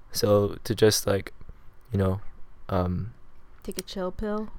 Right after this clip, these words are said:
Speaker 1: take a chill pill and do something that's not just, like, doing physics or doing data science, like,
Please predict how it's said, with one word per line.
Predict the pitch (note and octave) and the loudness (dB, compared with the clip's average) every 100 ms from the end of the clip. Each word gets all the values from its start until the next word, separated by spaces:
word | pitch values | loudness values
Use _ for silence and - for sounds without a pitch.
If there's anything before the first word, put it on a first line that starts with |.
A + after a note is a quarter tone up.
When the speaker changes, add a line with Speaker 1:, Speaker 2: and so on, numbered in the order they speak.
| - | -4
Speaker 1:
take | - B2 | 6 8
a | A#2+ | 8
chill | - A2+ | 10 8
pill | - A#2+ A2 | 12 12 12
and | G2+ | 8
do | A2 | 4
something | A#2 G2+ G#2+ | 4 2 2
that's | G2+ F#2 | 2 2
not | G#2 G2+ F#2 | 2 2 2
just, | G#2 - | 0 0
like, | F#2+ D#2+ - | -4 -4 2
doing | G#2 G2+ | 4 4
physics | - F#2 F#2+ - G2+ | 4 2 2 0 0
or | F#2+ | -2
doing | G2+ G#2 G#2 | 0 2 2
data | G#2 G2+ G2 | 4 4 4
science, | - G2+ A2 - | 2 0 -2 -4
like, | - | -4